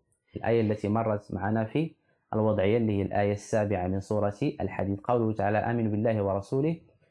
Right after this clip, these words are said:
وأنفقوا مما جعلكم مستخلفين فيه". إذن المعنى، هل هو يكد الإنسان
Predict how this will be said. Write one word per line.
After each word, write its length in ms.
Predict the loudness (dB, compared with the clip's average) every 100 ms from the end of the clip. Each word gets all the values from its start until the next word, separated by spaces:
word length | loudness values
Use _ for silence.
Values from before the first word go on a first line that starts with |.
| _ -4
وأنفقوا 420 | -2 -2 -2 0
مما 220 | 2 2
جعلكم 460 | 2 2 2 0 -2
مستخلفين 800 | -2 -4 -2 -2 0 0 0 -2 -4 -6
فيه". 340 | 0 0 -2 -8 _ _ _ _ -4
إذن 280 | 0 2 0 -6 _ 0
المعنى، 420 | 2 4 4 4
هل 280 | 4 4 4
هو 400 | 4 4 2 -6 _ _ _ _ _ -2
يكد 540 | -2 0 0 0 -2 -6 _ _ _ -6
الإنسان 720 | -2 -2 0 0 0 0